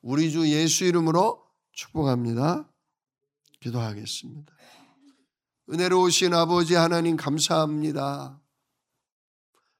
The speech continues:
정말 한 지역을 살리고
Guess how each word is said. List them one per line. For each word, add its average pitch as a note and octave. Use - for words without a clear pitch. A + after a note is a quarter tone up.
정말 D3
한 D#3+
지역을 D3+
살리고 C3